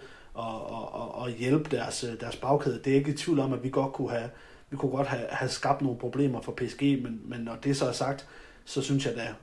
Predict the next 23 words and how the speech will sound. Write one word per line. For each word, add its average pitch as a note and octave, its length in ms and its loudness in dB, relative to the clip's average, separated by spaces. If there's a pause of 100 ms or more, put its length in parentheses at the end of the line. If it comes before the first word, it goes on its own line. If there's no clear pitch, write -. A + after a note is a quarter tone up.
(120)
og - 80 -12
det B2 80 -10
gælder C3+ 260 4
jo B2+ 180 4
også, B2+ 220 0
øh, A2+ 120 -6
med A2 80 -8
den A#2+ 120 -2
lodtrækning, A#2 420 0
vi A2 80 -8
så - 100 -8
har C#3 180 2
fået, A#2+ 340 -4
jeg A#2+ 80 -10
synes, D3 240 2
det - 200 0
er, C3+ 220 4 (440)
det A2+ 80 -8
er A#2 40 -6
svære C3+ 260 4
hold, C#3+ 280 8
og, A#2+ 360 -4
og, B2+ 120 -4